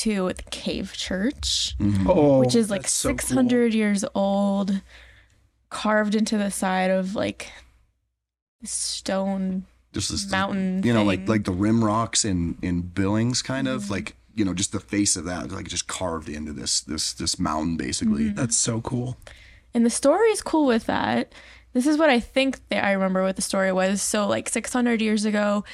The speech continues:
Speaker 1: the government wanted to get rid of that church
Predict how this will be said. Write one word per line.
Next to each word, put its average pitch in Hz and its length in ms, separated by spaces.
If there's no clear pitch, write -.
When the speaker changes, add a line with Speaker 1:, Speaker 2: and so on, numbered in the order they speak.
Speaker 1:
the 220 80
government 214 500
wanted 202 400
to 202 380
get 196 300
rid 202 300
of 208 500
that 202 180
church 202 360